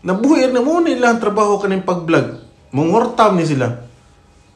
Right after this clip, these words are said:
Mangwarta ni sila atong pikas. Kaya mo man ilang trabaho, mangwarta ra man gini sila. Ayaw magtuuan, eh. Ang ato, ani,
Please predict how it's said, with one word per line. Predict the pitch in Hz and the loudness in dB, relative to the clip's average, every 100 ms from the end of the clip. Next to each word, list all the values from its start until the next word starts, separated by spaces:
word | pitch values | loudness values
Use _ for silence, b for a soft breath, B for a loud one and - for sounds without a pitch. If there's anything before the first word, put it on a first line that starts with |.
| _ _ _ _ _ 135 | _ _ _ _ _ -4
Mangwarta | 156 233 240 240 214 | 2 2 2 2 2
ni | 202 | 2
sila | 185 180 170 | 0 2 2
atong | 175 175 170 165 156 151 143 139 135 139 135 | 2 -2 -2 -2 -2 -2 -4 -4 -6 -8 -8
pikas. | 165 165 135 - - - _ _ _ - | -8 -6 -6 -6 -10 -18 _ _ _ -14
Kaya | 131 | -6
mo | 185 302 | 0 0
man | 359 285 233 | 2 0 0
ilang | 180 185 | 2 0
trabaho, | 160 156 156 135 | 0 2 2 2
mangwarta | 135 220 330 - 220 | 0 2 0 0 -2
ra | 196 | 0
man | 165 | -2
gini | 143 | -2
sila. | 139 131 120 - - _ _ _ _ _ _ _ _ _ _ _ - | -2 -4 -6 -8 -16 _ _ _ _ _ _ _ _ _ _ _ -4
Ayaw | 254 285 | -2 0
magtuuan, | 247 - 208 185 147 208 | -2 0 2 4 2 0
eh. | 233 143 - - _ _ _ _ _ _ _ _ _ | -2 -6 -14 -20 _ _ _ _ _ _ _ _ _
Ang | 214 | -4
ato, | 226 277 277 254 | -2 -2 -2 0
ani, | 240 240 165 165 | 2 2 0 -4